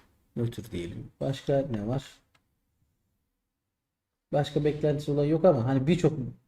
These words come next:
bilanço var açıkçası. Hani iyi kötü olarak nitelendirdiğimiz zaman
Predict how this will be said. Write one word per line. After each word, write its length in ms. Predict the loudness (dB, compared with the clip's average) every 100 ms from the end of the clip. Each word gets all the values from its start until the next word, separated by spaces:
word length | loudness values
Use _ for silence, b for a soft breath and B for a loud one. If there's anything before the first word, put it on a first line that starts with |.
| 0
bilanço 400 | 2 2 0 -2
var 120 | -2
açıkçası. 680 | -6 -10 -8 -8 -2 0 0 -6 -20 _ _ _ _ _ _ _ _ _ _ _ _ _ _ _ _ -4
Hani 180 | -2 2
iyi 240 | 2 2
kötü 460 | 0 0 2 2 4
olarak 420 | 4 6 2 -2
nitelendirdiğimiz 920 | 0 2 2 2 0 0 0 2 2
zaman 380 | 2 2 0